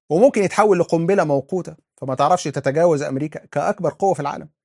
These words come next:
والدليل إن كساد زي اللي حصل لأمريكا قدرت تتعافى منه بسرعة، لكن في بلد في الصين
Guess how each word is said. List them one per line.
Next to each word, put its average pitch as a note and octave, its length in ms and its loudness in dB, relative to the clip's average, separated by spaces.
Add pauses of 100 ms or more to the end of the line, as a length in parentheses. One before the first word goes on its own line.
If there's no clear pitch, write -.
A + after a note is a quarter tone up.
(120)
والدليل D#3+ 500 2
إن C#3+ 140 -2
كساد F3 520 0
زي C#3+ 180 0
اللي C#3 120 0
حصل F#3+ 320 2
لأمريكا D#3+ 440 -6 (220)
قدرت G#3+ 300 2
تتعافى F3+ 360 2
منه G#3 160 0
بسرعة، A#3 280 -6 (240)
لكن C3+ 200 -2
في E3 100 -2
بلد A#3+ 440 4
في - 80 -8
الصين F3 380 -6